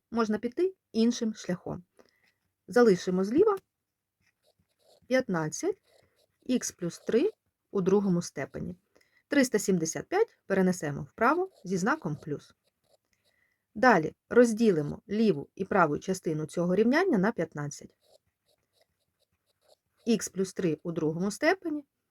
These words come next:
дорівнює двадцять п'ять. А тепер давайте подумаємо,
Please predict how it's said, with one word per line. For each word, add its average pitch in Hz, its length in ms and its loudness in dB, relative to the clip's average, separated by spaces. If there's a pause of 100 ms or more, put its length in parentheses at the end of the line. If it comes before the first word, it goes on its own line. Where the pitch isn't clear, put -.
(240)
дорівнює 196 460 0
двадцять 165 460 -6
п'ять. 156 240 -10 (1000)
А 202 100 0
тепер 370 320 0 (100)
давайте 254 340 2
подумаємо, 170 540 -4